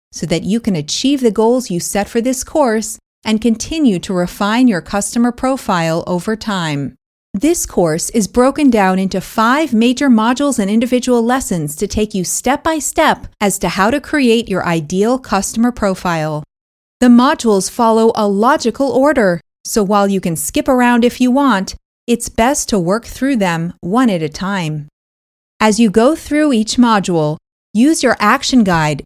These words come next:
to help you complete the action steps at the end of each. Expectations. Before we start the course, take a minute to think about what you want to get out of it.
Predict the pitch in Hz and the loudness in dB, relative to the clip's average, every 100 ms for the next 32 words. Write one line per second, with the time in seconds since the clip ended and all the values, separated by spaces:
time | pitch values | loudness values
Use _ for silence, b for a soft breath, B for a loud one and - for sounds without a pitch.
0 | - 226 240 269 247 233 233 202 - 277 | -2 0 2 2 0 0 0 -2 -2 -2
1 | 320 262 247 285 - 214 185 - 175 185 | 0 2 2 0 0 -2 -2 -2 -2 -2
2 | - 185 - 180 175 185 226 220 156 147 | -6 -6 -4 -4 -2 0 0 0 -2 -4
3 | - - - _ _ _ - 247 - 311 | -6 -8 -10 _ _ _ -2 -2 0 -2
4 | 311 - 233 220 190 170 165 - - _ | -2 0 0 0 -2 -2 -4 -6 -10 _
5 | _ _ _ - 269 - 302 349 320 214 | _ _ _ -2 0 2 2 4 4 2
6 | - 220 233 233 - 202 185 160 - - | 0 0 0 0 -2 0 0 0 -6 -12
7 | _ _ - 359 349 240 226 233 160 - | _ _ -2 0 4 6 6 4 2 -4
8 | 208 277 285 233 208 190 - - 277 277 | -4 0 2 2 4 2 0 -2 -2 0
9 | 277 202 262 311 - 190 233 269 320 254 | 0 2 2 2 -2 0 2 4 2 2
10 | 185 160 | 0 -2